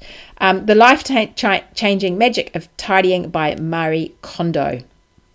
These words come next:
So it apparently it is a simple, effective way to banish clutter forever. So I started reading this book.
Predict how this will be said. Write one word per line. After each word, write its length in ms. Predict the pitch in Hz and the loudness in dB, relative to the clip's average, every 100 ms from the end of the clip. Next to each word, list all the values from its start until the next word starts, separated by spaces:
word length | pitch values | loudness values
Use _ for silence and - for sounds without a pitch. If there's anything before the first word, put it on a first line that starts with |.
| _ _ | _ _
So 480 | - - 175 196 - | -8 0 2 0 -2
it 100 | 175 | -6
apparently 520 | 175 240 247 151 156 | 0 2 2 2 -2
it 80 | 170 | -4
is 120 | 160 | -6
a 40 | 175 | -6
simple, 420 | - 233 226 208 | -4 -4 -2 -6
effective 420 | 202 - - 226 | -4 -8 -6 -8
way 180 | 151 165 | -6 -6
to 100 | - | -8
banish 320 | 170 160 165 | -8 -8 -10
clutter 280 | - 160 160 | -12 -12 -12
forever. 440 | - 160 165 - - _ - - - - | -10 -8 -6 -10 -12 _ -20 -20 -20 -12
So 140 | - | 0
I 80 | 226 | 0
started 380 | 220 277 302 277 | 2 4 4 6
reading 360 | 254 247 226 208 | 4 4 2 0
this 160 | 196 | -4
book. 400 | - 143 - - | -6 -6 -6 -12